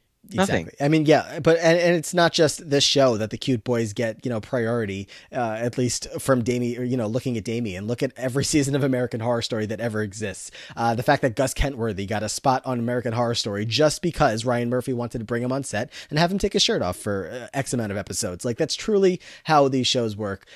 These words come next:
Speaker 2: Um, I mean, again, I, I don't mean to take away from Damian, because Damian, I think, was worthy. Uh, he, he did put in a good effort of, you know, all of his Last Chance performances, I think, were pretty good.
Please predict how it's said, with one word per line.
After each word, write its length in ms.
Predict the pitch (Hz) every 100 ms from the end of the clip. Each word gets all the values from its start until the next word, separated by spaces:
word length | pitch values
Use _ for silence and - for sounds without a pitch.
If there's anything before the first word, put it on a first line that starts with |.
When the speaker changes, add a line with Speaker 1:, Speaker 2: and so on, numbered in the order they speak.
| 135
Speaker 2:
Um, 320 | 139 135 127 135
I 100 | 160
mean, 220 | 175 170
again, 300 | 180 143 120
I, 160 | 117 151
I 140 | 165
don't 120 | 160
mean 120 | 151 131
to 100 | 135
take 180 | 131
away 300 | 127 120 120 120 -
from 280 | - - 120
Damian, 360 | 113 113 110 110
because 280 | 113 127
Damian, 420 | 117 147 143 135 131
I 80 |
think, 300 | 127 151 139
was 280 | 120 127 113
worthy. 400 | 120 117 107 110
Uh, 100 | 113
he, 260 | 110 147 131 - -
he 160 | 170
did 260 | 151 165 147
put 200 | 156 147
in 340 | 143 135 135 - - _ -
a 60 | 143
good 300 | 113 147 143
effort 460 | 143 - 143 135 -
of, 400 | 135 127 120 156
you 80 | 135
know, 160 | 107
all 240 | - 143 151
of 60 |
his 140 | 139 123
Last 420 | 127 127 - -
Chance 380 | - 127 123 -
performances, 680 | 139 - 123 120 120 127
I 100 | 117
think, 340 | 113 127 120 -
were 360 | 120 117 117 - _ _ _
pretty 440 | - - 156 156 143
good. 500 | 113 139 143 139